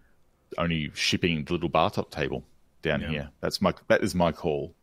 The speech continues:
Speaker 1: at the moment. I'll see if my, um, my guess is correct
Speaker 2: It's
Speaker 1: in
Speaker 2: in-,
Speaker 1: future months.
Speaker 2: I find it interesting 'cause I, I appreciate Toy Shock's, uh, approach,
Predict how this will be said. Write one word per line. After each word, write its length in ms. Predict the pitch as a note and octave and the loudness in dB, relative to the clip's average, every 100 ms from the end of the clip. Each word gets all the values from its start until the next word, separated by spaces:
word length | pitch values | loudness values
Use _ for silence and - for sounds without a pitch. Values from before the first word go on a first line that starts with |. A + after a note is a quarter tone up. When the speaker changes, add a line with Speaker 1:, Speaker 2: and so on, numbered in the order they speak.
| - | -10
Speaker 1:
at 120 | E2 | -8
the 80 | - | -6
moment. 320 | D#2 D#2 - | -4 -4 -2
I'll 120 | D#2+ D#2 | -2 0
see 200 | - E2 | 2 0
if 260 | - - | -2 -8
my, 300 | D#2 D#2 D2 | -2 0 0
um, 300 | D2+ D2 D2+ - - | 0 -2 -6 -10 -4
my 80 | D2 | -2
guess 280 | - D#2+ | 0 -2
is 120 | C#2+ - | -2 -4
correct 420 | - G1+ - - - - - - - | -6 -6 -10 -20 -20 -20 -20 -16 -6
Speaker 2:
It's 140 | C#3+ | 0
Speaker 1:
in 140 | E3+ - | 0 0
Speaker 2:
in-, 60 | |
Speaker 1:
future 280 | - D#2+ - | -2 -2 0
months. 300 | D#2+ D#2 - | -2 -2 -10
Speaker 2:
I 100 | - C#3+ | -6 -2
find 160 | F3+ | -2
it 80 | D3 | -2
interesting 480 | C3+ B2 A#2 A#2+ G2+ | -4 -8 -8 -8 -4
'cause 320 | A2 G2+ - - | -4 -4 -6 -4
I, 360 | G#2+ G2+ G2 F2+ - - - - - - - _ _ _ _ _ _ _ _ | 0 0 -2 -6 -18 -20 -20 -20 -20 -20 -20 _ _ _ _ _ _ _ _
I 60 | A2+ | -4
appreciate 840 | G#2+ E3 D3 - A#2+ A2+ G#2+ - - _ - - _ _ _ _ - - _ - - | -2 -2 -2 -2 -4 -4 -6 -14 -18 _ -20 -20 _ _ _ _ -20 -20 _ -20 -20
Toy 200 | - G#2+ F#2+ | -10 -6 -6
Shock's, 640 | - F#2 E2+ - - - - _ - | -6 -6 -8 -10 -12 -12 -18 _ -20
uh, 500 | F#2 D#2+ D#2 - - - - - _ _ - - _ _ _ _ | -16 -14 -14 -18 -18 -18 -20 -20 _ _ -20 -20 _ _ _ _
approach, 480 | - - E2+ - - | -12 -6 -8 -8 -16